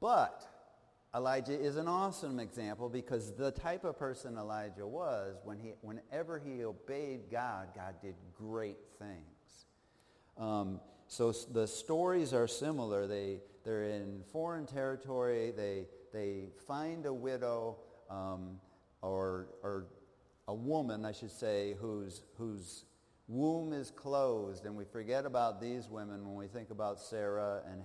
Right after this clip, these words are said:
Hannah and Rebecca and Rachel and Elizabeth and others. Um, but these stories are very s-, similar. So we'll look at Elijah's story a little bit in chapter seventeen of First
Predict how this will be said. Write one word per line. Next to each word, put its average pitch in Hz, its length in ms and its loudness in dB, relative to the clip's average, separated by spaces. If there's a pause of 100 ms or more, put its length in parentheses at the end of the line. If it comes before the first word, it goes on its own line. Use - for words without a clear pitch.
Hannah 104 420 -4
and 101 100 -6
Rebecca 104 760 -2
and 92 120 -6
Rachel 104 640 -2
and 90 280 -6 (220)
Elizabeth 117 800 0
and 98 120 -6
others. 92 680 0 (440)
Um, 107 120 -4
but 113 120 4
these 139 220 2
stories 131 500 2
are 113 120 2
very 123 300 4
s-, - 260 -6
similar. 98 720 -2 (240)
So 120 120 -6
we'll 120 160 2
look 151 220 2
at 165 60 2
Elijah's 113 680 6
story 101 360 0
a 101 60 -2
little 113 240 2
bit 98 200 -2
in 98 140 -4
chapter 120 440 -4
seventeen 110 1000 -2 (1500)
of 104 380 2 (560)
First 127 440 -4